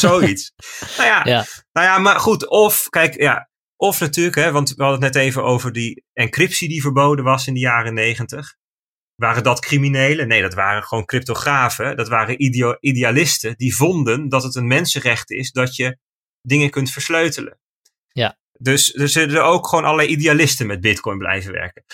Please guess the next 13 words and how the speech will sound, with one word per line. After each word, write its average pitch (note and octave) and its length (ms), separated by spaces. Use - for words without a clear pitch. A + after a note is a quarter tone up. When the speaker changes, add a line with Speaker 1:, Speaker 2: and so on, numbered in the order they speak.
Speaker 2:
Maar C#3 200
ik A3 160
had G3+ 140
gedacht E3+ 320
dat D3 140
zou D3 160
gebeuren F#3+ 460
en C#3+ 100
het C3 100
gebeurde D3 460
niet. F#2 220
Sterker F#3+ 380
nog, D#3 220